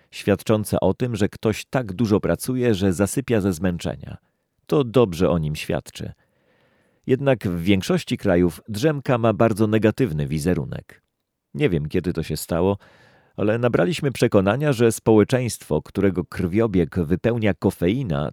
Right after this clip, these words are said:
to społeczeństwo pracujące. Co pomyślisz, jeżeli twój kolega w pracy regularnie przysypia przy biurku? Jak opiszesz osobę, która lekko pochrapując ucina sobie drzemkę w czasie zebrania?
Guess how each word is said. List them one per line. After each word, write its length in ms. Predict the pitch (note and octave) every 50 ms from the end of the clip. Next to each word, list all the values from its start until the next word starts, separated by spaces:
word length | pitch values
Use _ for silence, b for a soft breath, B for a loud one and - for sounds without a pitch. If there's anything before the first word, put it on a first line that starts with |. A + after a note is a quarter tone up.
| _ _
to 200 | - C3+ C#3 E3+
społeczeństwo 840 | - - - D#3 C#3+ A#2 G2+ - A#2 G#2+ A2+ G#2 - - - A2+ G#2+
pracujące. 840 | - - - G2+ G2 - G#2 F2+ F2 F2 C#2+ - - - - - - - _ _ _ _ _ _ _ _ _ _ _ _ _ _ _
Co 140 | - -
pomyślisz, 600 | - - F#2 D#2 D2 C#2+ - - D2+ D2+ D2 -
jeżeli 320 | E2 E2+ E2+ F#2+ F#2 F#2 E2+
twój 260 | - - G#2+ G2+ F#2+
kolega 380 | - - F#2 G2+ A2 - G2+ F2
w 80 | -
pracy 460 | - - G2+ G#2 G2 - - F#2 F#2+
regularnie 640 | G2+ G#2+ F#2 F2+ G2 G2 A2 A#2+ C3 A#2 B2+ A#2+ G#2
przysypia 540 | - - - F2+ - - F#2 - - F2 E2+
przy 180 | - - F2
biurku? 520 | D#2 D2+ D#2 C2+ C2 - - - - - B2+ - _ _ b b b b b b b b b b
Jak 200 | - E3+ G3 F3
opiszesz 420 | F3+ D3+ - D#3 D3 - C#3 G#2 G2+
osobę, 380 | F2 - - A#2 C3+ D#3 E3+
która 360 | - - - C3+ B2+ A2+ G#2
lekko 400 | F#2+ G2+ A#2 B2 - - - G#2+
pochrapując 840 | - - F2+ - - D#2+ D#2 - - G#2 A#2+ A#2+ A#2+ A#2 G#2+ - - - -
ucina 360 | - G#2+ - - E3 D#3+ C#3+
sobie 280 | A#2+ - B2+ G2+ G2 F#2
drzemkę 400 | D2+ D2+ G#2+ A#2+ C3 B2 - A#2
w 60 | -
czasie 240 | - A2+ G2+ - G2+
zebrania? 540 | E2+ F2+ D#2 - - A1+ - - - -